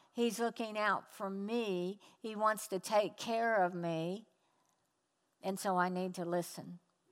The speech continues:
I need to hearken. I need to let that penetrate. Okay, he said, he said, "We're all gonna be offended." What does that mean? You know, the other disciples obviously got offended too.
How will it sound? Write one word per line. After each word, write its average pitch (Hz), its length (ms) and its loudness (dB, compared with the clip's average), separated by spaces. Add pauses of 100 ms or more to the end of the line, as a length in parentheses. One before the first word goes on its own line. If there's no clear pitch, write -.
I 175 60 -8
need 180 240 -2
to 175 60 -2
hearken. 175 540 -6 (380)
I 185 120 0
need 190 220 -2
to 180 100 2
let 196 320 6
that 180 320 2
penetrate. 196 720 -2 (500)
Okay, 196 260 -2
he 240 200 -2
said, 208 400 2 (340)
he 262 180 -2
said, 190 520 0 (580)
"We're 220 120 -6
all 240 200 2
gonna 240 220 -2
be 214 220 -6
offended." 185 520 -4
What 214 180 -4
does 214 160 -12
that - 240 -8
mean? 180 420 -12 (1080)
You 262 100 -2
know, 269 140 2
the 220 140 2
other 294 220 6
disciples 247 680 2
obviously 254 480 2
got 202 300 2
offended 202 560 -6
too. 196 400 -8